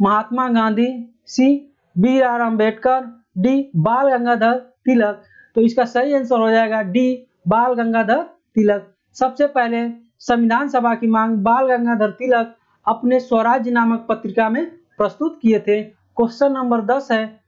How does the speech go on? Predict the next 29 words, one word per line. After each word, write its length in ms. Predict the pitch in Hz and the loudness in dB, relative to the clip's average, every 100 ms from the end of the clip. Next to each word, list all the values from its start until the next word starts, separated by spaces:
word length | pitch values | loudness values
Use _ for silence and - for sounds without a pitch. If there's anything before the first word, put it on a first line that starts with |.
| _ 180 | _ 0
भारतीय 480 | 202 220 220 294 | 2 0 -2 -2
संविधान 640 | 294 262 240 226 226 277 269 - _ _ _ - | 0 0 2 2 2 0 -4 -8 _ _ _ -4
सभा 320 | 233 220 285 | 0 0 -2
की 240 | 285 254 | 0 -2
स्थापना 500 | 240 - 240 233 226 233 - _ - | -2 -4 -4 0 -2 -2 -8 _ -2
कब 180 | 269 233 | 0 2
हुई 180 | 233 | 2
थी? 240 | 220 214 214 214 _ _ _ - | 0 -2 -4 -6 _ _ _ -4
क्वेश्चन, 440 | 226 - 254 240 220 | -2 0 -2 0 -2
ऑप्शन 300 | 220 262 254 | -2 -2 -2
नंबर 220 | 240 240 | 0 2
ए 280 | 247 262 - _ 165 | 2 2 -4 _ 0
दस 240 | 214 262 | 0 0
जून 180 | 220 247 | -2 -4
उन्नीस 280 | 247 240 240 | 0 0 0
सौ 80 | 247 | -2
छियालीस, 540 | - 233 233 240 247 - _ _ - | 0 0 0 -2 -4 -14 _ _ -2
बी 440 | 170 233 269 277 _ _ _ - | 2 2 2 -2 _ _ _ -2
नौ 280 | 175 240 269 | 2 2 0
दिसंबर 420 | 240 247 240 247 | -2 -2 0 0
उन्नीस 280 | 247 247 247 | 0 0 0
सौ 100 | 247 | -2
छियालीस, 600 | - 233 240 262 233 - _ _ | 2 0 0 -6 -10 -16 _ _
सी 400 | - 247 254 247 _ _ _ _ - | -2 0 0 -4 _ _ _ _ -8
छब्बीस 340 | - 220 285 247 | -4 0 0 0
नवंबर 380 | 254 247 247 | 2 4 2
उन्नीस 260 | 247 247 240 | 2 -2 0
सौ 80 | 247 | 0
उनचास 500 | 240 240 247 254 | 2 2 0 -2